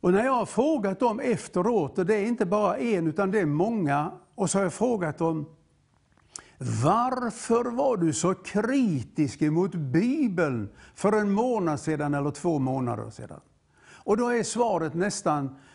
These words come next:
detsamma, oavsett vem jag har frågat. Och då säger de så här: "Jo, jag ville bli en kristen,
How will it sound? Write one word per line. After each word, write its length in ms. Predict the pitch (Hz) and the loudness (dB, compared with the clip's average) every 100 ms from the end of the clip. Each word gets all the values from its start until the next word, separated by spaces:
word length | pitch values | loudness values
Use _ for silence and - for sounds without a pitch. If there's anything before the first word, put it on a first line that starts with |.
| _ - | _ -8
detsamma, 640 | 135 165 - 226 165 151 - | 0 0 2 0 2 -2 2
oavsett 580 | 262 262 185 240 220 214 | 2 4 0 -2 -2 0
vem 160 | 180 | 2
jag 60 | 156 | 0
har 80 | 139 | 0
frågat. 480 | 170 180 123 107 - _ _ _ _ _ - | 0 0 -2 -8 -14 _ _ _ _ _ -2
Och 120 | 190 | 0
då 80 | 196 | 2
säger 300 | - 175 151 | 0 -2 -2
de 120 | 139 | -4
så 100 | 170 | -2
här: 320 | 160 151 110 - - | -2 -2 -4 -8 2
"Jo, 540 | 151 175 214 208 - - - - - - - _ _ _ - | 4 4 2 -4 -14 -20 -20 -20 -20 -20 -20 _ _ _ -4
jag 300 | 135 175 190 | 2 2 2
ville 460 | 160 240 277 190 165 | 0 2 2 0 0
bli 280 | 220 196 | 0 0
en 120 | 151 147 | 0 -2
kristen, 720 | - 196 - - 147 135 | -2 -2 -2 -4 -4 -2